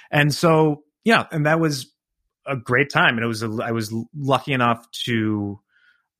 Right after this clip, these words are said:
get kind of a fast start by virtue of the markets. And as the old,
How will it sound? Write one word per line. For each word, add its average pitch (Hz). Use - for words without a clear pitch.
get 123
kind 127
of 117
a 117
fast 117
start 127
by 113
virtue 110
of 104
the 107
markets. 101
And 113
as 117
the 113
old, 110